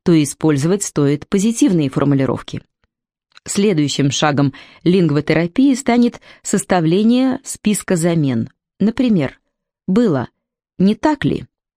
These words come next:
Стало. «Ведь так?» Было. «Не могли бы вы?» Стало. «Вы могли бы?» Было. «Мы не срываем сроки».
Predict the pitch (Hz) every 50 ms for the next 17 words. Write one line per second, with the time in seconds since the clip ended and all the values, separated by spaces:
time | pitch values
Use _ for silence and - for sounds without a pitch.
0 | _ _ _ _ - - - - 165 151 135 131 131 139 - _ _ _ _ _
1 | _ _ _ _ - 165 160 190 190 - _ - 240 277 320 - - - _ _
2 | _ _ _ _ _ _ _ _ _ _ - 180 208 220 190 165 160 165 170 _
3 | _ _ _ _ _ _ _ - 185 202 214 214 214 196 196 170 180 190 208 285
4 | 320 269 254 254 240 185 160 175 165 135 120 _ _ _ _ _ - - - -
5 | 180 160 143 135 131 131 _ _ _ _ _ _ _ - - 143 160 196 214 208
6 | 208 208 208 196 202 254 339 302 185 127 - - _ _ _ _ _ _ _ _
7 | _ _ _ _ _ _ - 175 175 208 180 143 131 123 - _ _ _ _ _
8 | _ _ _ _ - - 185 196 220 247 262 - 240 240 254 277 - 269 277 277
9 | 233 208 180 165 151 151 160 - - 170 160 143 135 - - 135 - -